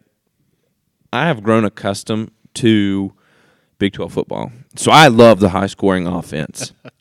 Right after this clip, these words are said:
But I also, I also, though, love a good defense. I appreciate a very good defense.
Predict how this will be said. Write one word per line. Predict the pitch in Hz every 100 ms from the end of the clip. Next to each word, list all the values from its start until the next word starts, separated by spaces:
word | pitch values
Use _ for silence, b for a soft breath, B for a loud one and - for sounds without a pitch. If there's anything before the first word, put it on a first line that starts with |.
| _
But | - 147
I | 147
also, | 160 240 269 - 135
I | 113 147
also, | 143 196 277 - 160
though, | 127 113
love | 113 113 101
a |
good | 104 117 -
defense. | 226 214 92 60 -
I | 113 139
appreciate | 110 - 170 180 - 110 87 -
a | -
very | 101 95
good | 95 101 92
defense. | 104 104 - 76 - - -